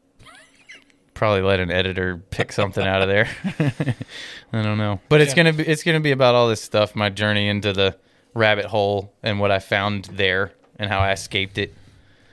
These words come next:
Speaker 2: J F K is a good starting point, though.
Speaker 1: One of my first memories is I'm six years old. I'm tugging on my mom's dress,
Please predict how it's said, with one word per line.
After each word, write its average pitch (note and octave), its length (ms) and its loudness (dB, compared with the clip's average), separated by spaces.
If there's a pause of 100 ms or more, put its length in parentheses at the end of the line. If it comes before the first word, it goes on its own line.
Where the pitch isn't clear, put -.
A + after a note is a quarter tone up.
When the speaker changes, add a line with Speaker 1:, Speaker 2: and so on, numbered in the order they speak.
(300)
Speaker 2:
J D3 160 0
F D#3+ 80 -2
K C3 140 -2
is A#2 80 -4
a - 20 -8
good A2 140 -6
starting A2 260 -6
point, G#2 240 -10
though. G#2 240 -14 (720)
Speaker 1:
One D#3 160 6
of D#3 40 2
my D3+ 120 4
first D3+ 260 2
memories C3 400 2
is A2 160 0
I'm A2 140 2
six C3+ 320 -2
years B2+ 200 2
old. A#2+ 420 4 (200)
I'm G2+ 160 -2
tugging C3 380 0
on B2+ 160 4
my B2+ 160 2
mom's A#2+ 400 0
dress, A2 540 2